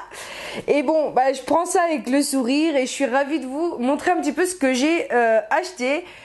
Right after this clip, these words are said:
Mais pour le coup, j'aurais préféré quand même les avoir à, en solde. Euh, pour les prix, je ne m'en rappelle plus. Donc pour le coup, je suis désolée. Mais ce sont des choses qui sont, euh, de la marque Essence, Catrice, Emma.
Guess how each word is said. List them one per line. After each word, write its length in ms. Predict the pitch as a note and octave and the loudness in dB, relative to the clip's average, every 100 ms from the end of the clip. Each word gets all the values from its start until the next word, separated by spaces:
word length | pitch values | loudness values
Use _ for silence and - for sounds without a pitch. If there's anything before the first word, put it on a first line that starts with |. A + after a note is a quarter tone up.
| - | -8
Mais 140 | A#3 D#4+ | -2 0
pour 160 | C4+ | 2
le 100 | A#3+ | 0
coup, 220 | A#3 C4+ D4+ | 0 2 2
j'aurais 200 | G#3+ G3+ | 2 0
préféré 320 | G#3+ G3 A3+ | 0 0 0
quand 100 | A3 | 0
même 120 | A#3 | 2
les 160 | F#3 F#3 | 0 0
avoir 140 | G#3+ | 2
à, 80 | E3+ - - | 0 -2 -4
en 160 | F3 G#3+ | -2 -2
solde. 360 | - F3 E3 - - - - - | -2 -2 -2 -8 -10 -12 -4 0
Euh, 200 | A#3 A#3+ | 2 2
pour 240 | A#3+ G4 | 0 0
les 120 | G4 | 2
prix, 460 | G4 - G4 G4 G4+ | -2 0 2 4 4
je 80 | D#4 | 2
ne 160 | D4+ D4 | 0 2
m'en 160 | C#4 | 2
rappelle 500 | B3+ A#3+ D#4 D#4 C4+ | 2 0 0 0 -2
plus. 360 | - A3+ A3+ A#3+ | -4 -6 -4 -6
Donc 300 | G3 A3+ A#3 | -4 -2 0
pour 180 | A#3 D4+ | 0 0
le 120 | C#4 | 2
coup, 340 | A#3+ - B3+ A#3+ | 0 0 0 0
je 140 | G#3+ | 0
suis 240 | A3 - G3+ | -2 -2 -2
désolée. 760 | F3+ F3+ E4 C4 C4 A#3+ B3+ - - - - | 0 2 2 2 2 2 0 -4 -14 -10 0
Mais 160 | B3 | 0
ce 180 | D4+ E4+ | 2 0
sont 220 | D#4+ G4+ | 2 0
des 140 | D#4 C#4+ | 2 0
choses 440 | - F4 F#4 F4+ | 2 2 2 -2
qui 160 | - C4 | -6 -8
sont, 240 | - D#4+ E4 - - | -2 -2 0 -2 0
euh, 120 | A3+ | 2
de 60 | A3 | 2
la 80 | A3+ | 0
marque 200 | A#3 B3 | -2 -2
Essence, 320 | A#3+ C#4 C#4 | 0 -2 0
Catrice, 600 | A#3 G#3 - C#4+ - - | 0 0 0 0 0 0
Emma. 540 | A#3+ A#3+ B3+ C4+ C#4+ | 0 2 0 0 -2